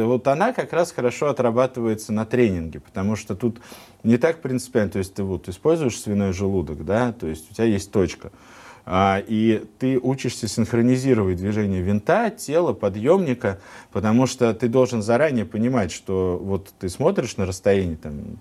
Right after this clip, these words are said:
сантиметров, да, двух-трех, неважно, ты понимаешь, что выходит ты инструмент здесь, но если ты его пропихиваешь дальше, он не пойдет по прямой, он пойдет вот так. И ты дол-, вот тренируешь в тренинг-центре как раз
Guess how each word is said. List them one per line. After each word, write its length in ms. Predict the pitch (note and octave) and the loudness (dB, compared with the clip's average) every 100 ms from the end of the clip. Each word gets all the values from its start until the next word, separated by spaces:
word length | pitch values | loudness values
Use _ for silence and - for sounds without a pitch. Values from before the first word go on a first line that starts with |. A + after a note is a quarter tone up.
| - | -18
сантиметров, 640 | - F#2+ - G2+ F2 - C#2+ - | -4 -4 0 0 0 -4 -14 -4
да, 220 | F2+ F2+ - - - _ - | -4 -4 -10 -18 -18 _ -2
двух-трех, 600 | E2+ F2 - D#2+ D2+ - | -2 -2 -4 -4 -4 -6
неважно, 360 | E2+ F2 D2 - - - - | -2 0 -2 -10 -18 -20 -2
ты 100 | A2 | 0
понимаешь, 420 | F#2+ A2+ C#3 A2+ | 4 4 4 2
что 160 | F#2 - | -2 -8
выходит 500 | F2 - D3 G2+ F#2 | -6 -2 0 0 -4
ты 80 | G2+ | -6
инструмент 520 | F#2+ - G#2+ G#2 F#2 | -6 -2 -2 0 -4
здесь, 400 | G2+ C#3+ A#3+ - | 2 2 2 0
но 60 | G#2+ | 0
если 280 | A2+ - | 0 0
ты 80 | G#2 | -2
его 100 | G#2+ | 0
пропихиваешь 600 | G#2 A2+ A2+ G#2 G2 G2 | 2 0 0 -4 -2 -4
дальше, 360 | G#2+ F3+ A#3+ A#2 | 2 0 0 -2
он 60 | |
не 80 | G#2+ | 0
пойдет 380 | A2 D3 F#3 - | 2 2 2 0
по 80 | - | -6
прямой, 460 | - B2+ B2+ D2 - - - _ | -2 0 0 -2 -10 -20 -20 _
он 100 | E2 | 0
пойдет 340 | G2 G2 G3 D#3+ | 2 4 2 2
вот 200 | D#3+ - | 0 2
так. 260 | F2 D2 - _ _ _ - | 2 0 -12 _ _ _ -10
И 80 | |
ты 120 | F#2 C3+ | -2 2
дол-, 260 | D3 C#3+ | 4 4
вот 260 | A#2 A#2+ - | 2 -2 0
тренируешь 640 | C#3 C#3+ D3+ D#3+ C3 G#2+ | 0 2 2 4 4 2
в 120 | - | -8
тренинг-центре 800 | - B2 A#2 A2 - F3+ A#3+ D3+ | -2 2 2 0 -2 0 2 0
как 220 | - G#2+ | -2 -2
раз 240 | C3 D3 | 0 0